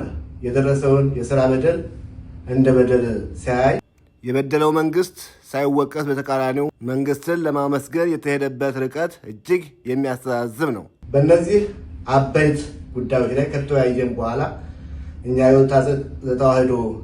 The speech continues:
ዓለም አቀፍ የመነኮሳት ጉባኤ የሚከተሉትን ባለ ስምንት ነጥብ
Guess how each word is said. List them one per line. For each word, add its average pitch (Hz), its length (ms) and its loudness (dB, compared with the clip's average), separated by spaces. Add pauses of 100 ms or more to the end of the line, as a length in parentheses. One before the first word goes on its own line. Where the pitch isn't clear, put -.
ዓለም 127 260 -2
አቀፍ 131 400 -2
የመነኮሳት 127 640 -4 (340)
ጉባኤ 131 400 4 (1500)
የሚከተሉትን 147 920 4 (680)
ባለ 131 280 4
ስምንት 139 440 2 (680)
ነጥብ 127 440 0